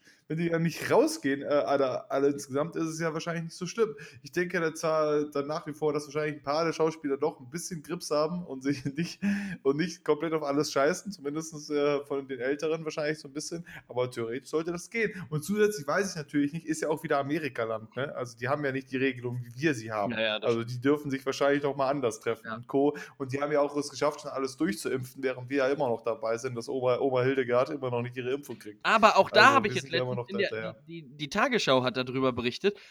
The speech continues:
Speaker 2: in den U S A kannst du dich in jedem fucking Supermarkt impfen lassen.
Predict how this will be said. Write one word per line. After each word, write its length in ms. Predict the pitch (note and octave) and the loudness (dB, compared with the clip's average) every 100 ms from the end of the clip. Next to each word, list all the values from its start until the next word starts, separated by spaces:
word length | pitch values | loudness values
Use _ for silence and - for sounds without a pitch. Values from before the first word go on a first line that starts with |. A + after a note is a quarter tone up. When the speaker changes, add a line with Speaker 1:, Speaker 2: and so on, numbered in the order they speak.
| - - | -6 0
Speaker 2:
in 140 | G#3 | 2
den 120 | G#3 | 0
U 140 | F#3+ D#3+ | 2 0
S 160 | - | 2
A 220 | A3 A#3+ | 4 6
kannst 260 | - G3+ G#3 | 4 0 -2
du 60 | F3+ | -6
dich 180 | E3 | -4
in 100 | D#3+ | -6
jedem 640 | C#3 C3+ A#3 G3+ B3+ C4+ C4+ - | -6 0 0 2 0 0 -6 -10
fucking 380 | - F#3+ A3+ A3 - | -6 -4 -2 -2 -2
Supermarkt 520 | F#3 F#3+ D3+ B2+ - | -2 0 0 -2 -4
impfen 280 | C3 A#2+ A2+ | -6 -4 -6
lassen. 260 | F#2+ G2+ | -6 -12